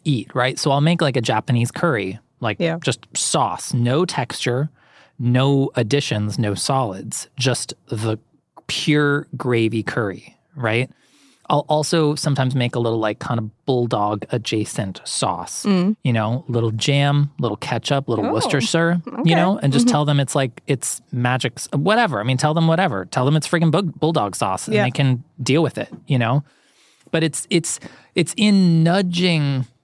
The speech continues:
Speaker 1: the kind of the barriers, right? It's, it's in,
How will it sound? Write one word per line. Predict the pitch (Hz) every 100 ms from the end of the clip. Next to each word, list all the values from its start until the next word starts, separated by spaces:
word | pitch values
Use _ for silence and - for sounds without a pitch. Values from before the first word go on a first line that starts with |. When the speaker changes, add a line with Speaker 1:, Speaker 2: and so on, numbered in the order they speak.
| _ _ _ _ _ _ _
Speaker 1:
the | 131 135
kind | - - 135
of | 135 120
the | 123
barriers, | 107 123 117 123 120 104 101 92 - -
right? | 123 117 120
It's, | 139 170
it's | 170 170 156
in, | 175 165